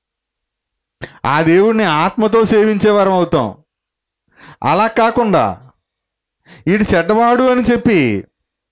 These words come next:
ఒక చెడ్డవాడిని ద్వేషించిన వీడు అనీతిమంతుడని చెప్పేసి వాడికి అన్యాయం చేసినా, వాడిని శిక్షించినా,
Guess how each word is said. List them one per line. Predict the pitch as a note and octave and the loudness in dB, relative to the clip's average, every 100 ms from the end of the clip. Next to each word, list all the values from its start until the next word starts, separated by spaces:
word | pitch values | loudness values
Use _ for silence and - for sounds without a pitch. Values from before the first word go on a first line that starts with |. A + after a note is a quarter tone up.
| _ _ _ _ _ _ _ _ _ - | _ _ _ _ _ _ _ _ _ -4
ఒక | F3+ F#3+ | -2 0
చెడ్డవాడిని | F3+ F#3 A#3 B3 B3 | 0 0 0 0 -2
ద్వేషించిన | G3 G3+ G#3 A#3 A#3+ G3+ A#2+ F#2+ - _ _ _ _ - _ - | 0 0 0 -2 -2 -2 -2 -6 -12 _ _ _ _ -20 _ -2
వీడు | A3+ | 0
అనీతిమంతుడని | G#3 G3 A#3+ C4 C4 B3 C4 C4 B3+ | 0 0 -2 0 0 0 -2 0 0
చెప్పేసి | B3+ A#3 - G3 C#3+ G#2+ - _ - | 0 -2 0 0 0 -4 -10 _ -2
వాడికి | F3 G3 | -2 0
అన్యాయం | F3 G#3+ C4 | -2 0 0
చేసినా, | A#3+ B3 G#3+ A3 F3 A#2+ - - - | 0 0 0 0 -2 -4 -8 -10 -2
వాడిని | F#3+ A3 | 0 0
శిక్షించినా, | F3 E3 B3+ B3+ G#3+ E3+ C3+ B2+ | -2 -2 -4 -2 -2 -2 -2 -2